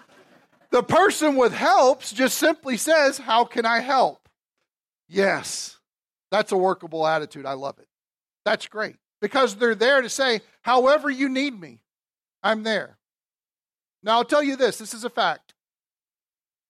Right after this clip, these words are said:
I don't, eh, one thing I know is the chairs were broken down last Sunday after worship. And some of you have been so awesome and gracious in helping take those and move them against the wall,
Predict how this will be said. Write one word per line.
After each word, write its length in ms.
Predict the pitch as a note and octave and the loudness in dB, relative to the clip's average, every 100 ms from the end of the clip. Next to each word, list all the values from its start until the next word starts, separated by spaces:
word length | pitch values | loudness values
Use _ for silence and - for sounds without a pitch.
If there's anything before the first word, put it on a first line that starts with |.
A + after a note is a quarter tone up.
| _ _ _ F3 | _ _ _ -2
I 140 | A#3 | -2
don't, 480 | B3 C4 E3+ F3 F#3+ | 2 0 -2 -6 -4
eh, 40 | |
one 180 | G3 C#4+ | -2 -2
thing 180 | C#4+ B3+ | -2 -2
I 80 | A#3 | -2
know 260 | B3+ G#3 | 2 2
is 260 | F#3+ F#3+ - _ _ _ - | 0 -4 -16 _ _ _ -20
the 60 | G3+ | -8
chairs 340 | - C#4 A3 | -2 -2 -2
were 100 | A3+ | -8
broken 420 | F3+ A3+ A#3 A#3+ | 0 0 0 -6
down 340 | G#3+ E3 F#3 - | -4 -4 -6 -6
last 240 | D#3+ E3 | -4 -4
Sunday 260 | - E3+ E3 | -8 -12 -8
after 300 | D#3 E3+ E3+ _ | -8 -10 -20 _
worship. 320 | F#3 E3 - _ _ _ _ _ _ _ _ _ _ _ _ _ | -12 -12 -14 _ _ _ _ _ _ _ _ _ _ _ _ _
And 120 | D3 | -14
some 160 | - A3+ | -6 -6
of 80 | A3 | -6
you 60 | |
have 80 | A3+ | -8
been 120 | G3+ | -10
so 300 | F#3+ A#3+ B3 - | -4 -2 -2 0
awesome 460 | A3 G3 - D#3 D3+ | -2 -2 -6 -18 -18
and 160 | E3+ | -20
gracious 560 | C#3+ F#3 G3 - C3+ - _ _ _ | -8 -6 -6 -10 -16 -18 _ _ _
in 100 | C#3 | -12
helping 300 | C3+ G#3 G#3 | -6 -6 -6
take 280 | G3 A3 G3 | -6 -6 -4
those 260 | G#3+ G#3+ E3 | -4 -4 -6
and 140 | C3 | -12
move 200 | D3+ G3+ | -6 -6
them 140 | G#3+ G#3+ | -6 -12
against 320 | G3 G3+ - | -10 -12 -10
the 80 | F#3 | -8
wall, 540 | F#3+ G3+ G3+ G#3 | 0 2 0 -2